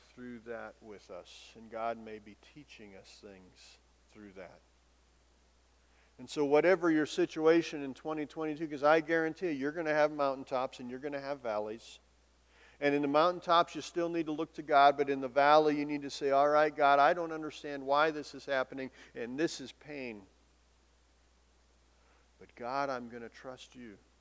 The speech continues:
And we can be confident that God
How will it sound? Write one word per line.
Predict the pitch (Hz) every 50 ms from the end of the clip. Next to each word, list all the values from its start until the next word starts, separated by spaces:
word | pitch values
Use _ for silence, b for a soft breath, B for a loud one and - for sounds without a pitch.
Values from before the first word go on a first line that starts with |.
| _ _ _ _ _ _ _ _ _ _ _ _ _ _ _ _ _ _ _ _ _ _ _ _ _ _ _ _ _ _ _ _ _ _ _ _ _ _ _ _ _ _ _ _ _ _ _ _ _ _ b b b b b b b b b b b
And | - 127 123 131
we | 147 170 190
can | - - 180 175 165
be | 165 165
confident | 160 - 170 165 165 170 175 165 - 165 160 151 143 139 -
that | 143 135 127
God | 123 143 143 147 160 165 160 160 160 160 156